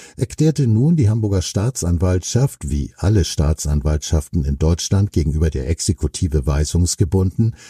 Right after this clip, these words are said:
Dienstherrin ist im konkreten Fall die grüne Justizsenatorin Anna Gallina, dass man beschlossen habe, kein Ermittlungsverfahren gegen den Bundeskanzler einzuleiten. Es lägen angeblich keine hinreichenden Anhaltspunkte für eine Straftat,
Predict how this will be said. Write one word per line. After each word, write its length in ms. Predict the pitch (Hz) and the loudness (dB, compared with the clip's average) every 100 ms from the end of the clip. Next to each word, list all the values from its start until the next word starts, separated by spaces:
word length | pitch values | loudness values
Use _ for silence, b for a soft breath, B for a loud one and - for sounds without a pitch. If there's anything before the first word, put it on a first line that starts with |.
| B B | B B
Dienstherrin 600 | 98 123 - - 82 110 | 0 0 0 0 2 2
ist 220 | 95 82 78 | 2 0 -4
im 80 | |
konkreten 520 | 73 78 - 87 - 82 | -2 -2 0 -2 0 -2
Fall 280 | 80 90 | 0 0
die 100 | 92 | -2
grüne 360 | 69 78 87 107 | -2 0 2 2
Justizsenatorin 1200 | 80 78 - 104 - - 82 80 - 87 78 101 | 0 -2 -2 -4 -2 -2 0 0 0 0 0 0
Anna 280 | - 87 78 | -2 -2 0
Gallina, 560 | 76 73 85 98 98 117 B B B | -2 -2 0 0 0 -4 B B B
dass 240 | 131 - 143 | -2 0 0
man 120 | 135 | 0
beschlossen 520 | 131 - 156 - 117 | 0 0 0 2 2
habe, 200 | 113 113 | 2 0
kein 360 | - 98 107 104 | -2 -2 0 0
Ermittlungsverfahren 1080 | 92 87 - 90 - 92 78 92 87 90 | 0 0 0 -2 0 -2 0 0 0 0
gegen 200 | 87 104 | -2 -2
den 180 | 104 110 | -2 -2
Bundeskanzler 800 | 76 69 76 - 73 - 95 85 | -2 -2 -2 -2 -4 -2 -4 -4
einzuleiten. 840 | 67 58 - 67 65 60 - 73 - B B B | -6 -6 -8 -8 -10 -12 -10 -12 -12 B B B
Es 180 | 117 135 | -2 2
lägen 300 | 135 120 98 | 2 2 2
angeblich 540 | 104 98 87 98 - | 0 0 -2 -2 -2
keine 280 | - 98 90 | -2 0 2
hinreichenden 760 | 90 90 80 78 - 73 67 | 2 2 0 0 0 -2 -2
Anhaltspunkte 880 | 78 90 71 80 - - 87 80 80 | 0 2 2 0 -2 0 2 2 -2
für 120 | - | -2
eine 160 | 65 69 | -4 -6
Straftat, 760 | - 87 92 - 92 87 85 | -4 0 0 0 0 0 -2